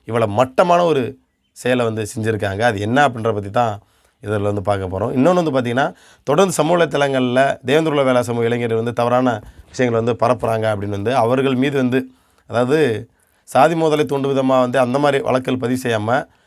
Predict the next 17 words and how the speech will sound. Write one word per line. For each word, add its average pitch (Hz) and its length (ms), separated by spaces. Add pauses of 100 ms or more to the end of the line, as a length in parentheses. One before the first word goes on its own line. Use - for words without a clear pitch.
(500)
பொய்யான 190 420
வழக்குகள், 139 340
அதாவது 123 520
கஞ்சா 131 320
வச்சிருந்தான், 104 640 (440)
அஹ், 113 120
வழிப்பறி 139 440 (100)
ஈடுபட்டாங்க 117 800 (220)
அப்படின்ற 117 340
மாதிரி 113 200
பொய்யான 143 380
வழக்குகள் 123 340
பதிவு 120 240
செய்றாங்க 117 300
அப்படின்னு 107 180
சொல்லியிருந்தோம். 107 380
ராமநாதபுரம் 135 580